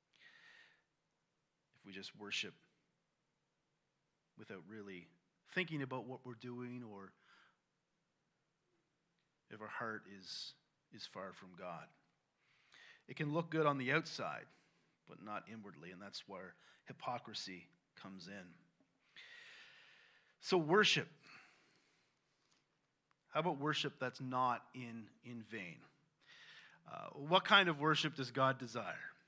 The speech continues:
Well, just let me share with you two points on this. This is the, we'll end with this, but what kind of worship does God desire? The first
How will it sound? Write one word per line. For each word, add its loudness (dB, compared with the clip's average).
Well, 0
just -4
let -4
me 0
share 4
with 0
you -6
two -4
points 2
on 4
this. 0
This -12
is -12
the, -4
we'll 2
end 6
with 0
this, 2
but -2
what 2
kind 6
of 2
worship 2
does -4
God 4
desire? -6
The -4
first 8